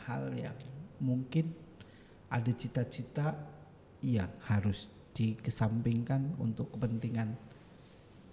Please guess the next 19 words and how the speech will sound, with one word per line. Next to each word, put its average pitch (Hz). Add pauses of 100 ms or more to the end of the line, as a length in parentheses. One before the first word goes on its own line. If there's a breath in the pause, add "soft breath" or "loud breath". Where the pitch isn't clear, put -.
(560)
ini, 98
kepentingan 104
politik. 98 (1040 loud breath)
Ada 117
tidak 107
sih? -
Atau 110
memang 135
cita-citanya, 120 (140)
"Oh, - (380)
saya - (800 loud breath)
harus 95
jadi 98
politikus, - (160)
ya, -
seperti -
ayah," 104
atau 117
gimana? 104